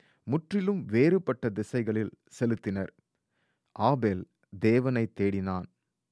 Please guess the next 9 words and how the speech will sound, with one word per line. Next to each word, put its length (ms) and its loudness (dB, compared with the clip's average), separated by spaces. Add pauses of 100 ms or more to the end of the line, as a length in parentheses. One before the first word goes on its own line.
(180)
ஆனால் 360 -2 (460)
காயின் 420 0 (520)
தேவனை 500 4 (180)
எதிர்த்ததுடன் 840 0 (520)
அவனது 380 0 (120)
கோபமும் 600 2 (360)
அவனுடைய 380 -2
சகோதரன் 600 0
மீது 300 -4